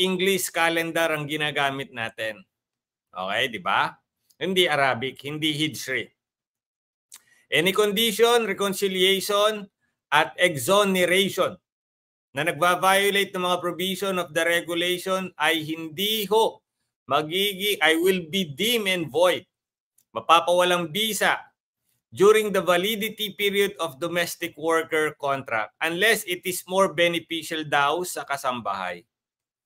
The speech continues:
Okay? According sa bagong regulasyon, ang amount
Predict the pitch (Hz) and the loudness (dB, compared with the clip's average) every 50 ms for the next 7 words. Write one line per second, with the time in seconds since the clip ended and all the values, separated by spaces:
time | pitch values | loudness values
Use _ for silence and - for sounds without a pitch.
0 | _ _ _ _ _ _ _ _ _ _ _ _ - 82 87 92 98 104 120 139 | _ _ _ _ _ _ _ _ _ _ _ _ -14 -12 -10 -4 -2 0 2 2
1 | 165 165 - _ _ _ _ _ _ _ _ - 139 175 196 208 214 214 202 - | 0 -2 -8 _ _ _ _ _ _ _ _ 0 4 4 6 6 4 2 2 0
2 | 214 185 202 202 196 196 208 208 208 202 185 196 190 196 180 - 196 208 214 226 | 2 4 4 4 4 4 2 2 2 2 2 2 0 0 0 0 2 4 4 4
3 | 247 233 180 170 175 180 165 180 175 180 180 185 202 220 233 226 208 185 | 4 2 0 -2 -2 0 0 0 0 2 2 2 4 6 6 4 4 0